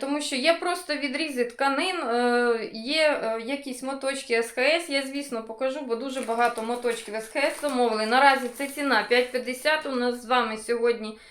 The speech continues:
сімнадцяте жовтня дві тисячі двадцять п'ятого року, тому що відео може надходити в рекомендаціях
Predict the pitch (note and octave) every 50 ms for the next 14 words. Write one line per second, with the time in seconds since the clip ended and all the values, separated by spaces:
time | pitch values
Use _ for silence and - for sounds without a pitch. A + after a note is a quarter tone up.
0 | - - - - - - _ _ _ - - C#4+ C#4 D4 D4 C#4+ B3+ B3 - B3
1 | B3 B3 A#3+ A#3 B3 C4+ B3 B3 B3 B3 A#3+ A#3 A#3+ C4+ C4 - C4 C4 - A3
2 | - - A#3 G3+ G#3 A#3 A#3 A3 A3+ - A3+ A3 - A#3+ A3+ A3 G#3+ - G#3+ G#3
3 | G#3+ G#3+ A3 C4 E4 F4+ F4+ - B3+ G#3 - - - A#3 - B3+ C4+ C#4+ D4 C#4+
4 | - - B3+ B3 A#3+ C#4+ C#4 A3 A#3 A#3+ A#3 A3+ A#3 B3+ C4 B3+ B3 A#3+ A3+ G#3+
5 | G3+ G#3+ - - - - - _ _ _ _ _ _ _ _ _ _ _ _ _
6 | _ _ - - A3+ A#3 B3 B3 B3 - C#4+ C4+ B3+ B3 A#3+ B3 A#3+ A3+ A#3+ A#3
7 | A#3 B3 A#3+ B3 A#3+ A#3+ A#3+ B3 B3 A#3+ A#3+ - A#3+ A3 G#3+ G#3+ G#3+ G#3+ -